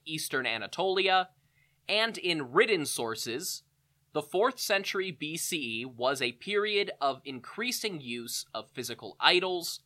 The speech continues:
and covered temples by Zoroastrians. While the exact details shifted around, both idolatry and temple worship became fixtures of Zoroastrian practice.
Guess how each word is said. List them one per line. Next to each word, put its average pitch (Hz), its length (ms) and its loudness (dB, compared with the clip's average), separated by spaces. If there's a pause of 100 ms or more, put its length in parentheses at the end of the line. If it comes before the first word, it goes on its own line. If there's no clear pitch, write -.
(460)
and 147 320 4
covered 170 640 0
temples 120 580 0
by 127 360 6
Zoroastrians. 120 1200 4 (1120)
While 147 240 8
the 160 160 2
exact 147 560 6
details 165 760 2
shifted 151 500 0
around, 139 640 4
both 143 300 2 (120)
idolatry 151 1000 2
and 135 400 2
temple 196 460 0
worship 123 540 -2 (260)
became 170 600 -2 (140)
fixtures 143 720 0
of 127 220 0
Zoroastrian 110 960 -2
practice. - 840 2